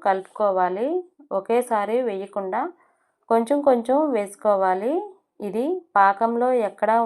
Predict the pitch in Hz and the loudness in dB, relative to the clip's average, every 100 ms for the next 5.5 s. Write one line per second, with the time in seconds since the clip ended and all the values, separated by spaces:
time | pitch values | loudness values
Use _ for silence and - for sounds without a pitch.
0 | 208 202 214 214 185 180 185 190 294 370 | 0 -2 -2 0 -2 -2 -4 -2 -2 -6
1 | _ _ _ _ _ 208 208 208 240 233 | _ _ _ _ _ 4 6 6 2 0
2 | 190 - - 208 185 180 190 277 381 - | -4 -6 0 2 4 2 0 -4 -6 -12
3 | _ - 196 190 185 226 302 359 _ _ | _ -4 0 0 0 -2 -4 -6 _ _
4 | _ _ 220 220 240 240 233 254 262 220 | _ _ 0 2 2 0 0 -2 0 -4
5 | 214 - 233 220 | -6 -4 -4 -2